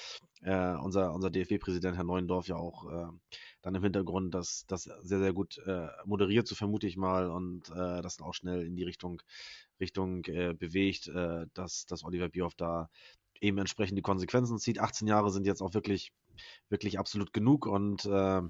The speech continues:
er hat das Ding im Grunde genommen, er hat die Nationalmannschaft spätestens seit dem W-M-Titel, äh, völlig vom, vom Fan, äh, entfernt mit seiner Übervermarkt-, Vermarktung, äh, äh, hat er sich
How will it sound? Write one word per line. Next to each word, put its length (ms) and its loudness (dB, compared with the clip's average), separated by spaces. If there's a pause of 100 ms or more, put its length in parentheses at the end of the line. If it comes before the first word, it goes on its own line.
(1040)
er 160 8
hat 120 6
das 140 4
Ding 280 2
im 120 -2
Grunde 240 2
genommen, 300 0
er 120 6
hat 120 4
die 80 2
Nationalmannschaft 760 4
spätestens 360 0
seit 160 0
dem 140 -2
W-M-Titel, 640 0 (480)
äh, 500 6
völlig 340 4
vom, 300 -2
vom 200 -2
Fan, 440 0
äh, 140 -6 (100)
entfernt 440 4
mit 140 0
seiner 240 4
Übervermarkt-, 880 4 (200)
Vermarktung, 760 4 (140)
äh, 360 4
äh, 40 0 (1160)
hat 160 2
er 80 4
sich 400 -6